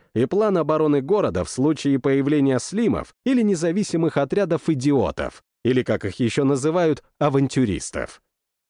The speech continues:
Нет, я и сам тот еще авантюрист, но если они лезут в, по сути, зону военных действий, зная, что здесь орудуют маг-вторженец, слимы, войска князя и бунтовщики — ну,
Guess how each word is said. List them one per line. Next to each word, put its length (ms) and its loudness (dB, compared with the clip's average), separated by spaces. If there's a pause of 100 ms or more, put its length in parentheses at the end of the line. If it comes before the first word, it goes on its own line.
(280)
Нет, 400 0
я 220 2
и 140 2
сам 300 -2
тот 200 0
еще 320 0
авантюрист, 720 -2 (260)
но 140 0
если 420 0
они 320 4
лезут 540 0
в, 100 -16
по 180 0
сути, 340 -2
зону 360 0
военных 560 2
действий, 580 -2 (280)
зная, 340 0
что 240 0
здесь 380 -2
орудуют 480 0
маг-вторженец, 1160 0 (160)
слимы, 600 0
войска 460 -2
князя 440 0
и 200 -2
бунтовщики — 1000 -2 (420)
ну, 440 2